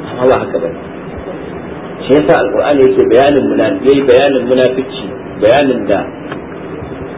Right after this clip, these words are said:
in banda na Yahudawa babu inda aka yi bayanin, bayanin munafiqai haka. Tace fa aqabahum nifaqan fi qulubihim ila yawmi yalqawnahu bima akhlafa Allah ma wa'aduhu wa bima kanu yakذibun.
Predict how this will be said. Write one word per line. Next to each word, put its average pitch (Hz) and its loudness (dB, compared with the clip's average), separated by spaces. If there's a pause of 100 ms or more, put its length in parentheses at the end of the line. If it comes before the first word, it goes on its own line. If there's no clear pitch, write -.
(160)
in 147 4
banda 151 4
na 127 4
Yahudawa 139 4
babu 139 2
inda 143 0
aka - -2
yi 117 2
bayanin, 104 -6 (560)
bayanin 120 2
munafiqai 101 2
haka. 92 -6 (1120)
Tace - 0
fa - 2 (100)
aqabahum 143 2
nifaqan 135 2 (800)
fi 151 2 (100)
qulubihim 139 4
ila 131 4
yawmi 196 6
yalqawnahu 139 2 (480)
bima 117 2
akhlafa 127 0
Allah 123 2
ma 127 2
wa'aduhu 127 2 (300)
wa 113 2
bima 110 4
kanu 104 0
yakذibun. 90 -4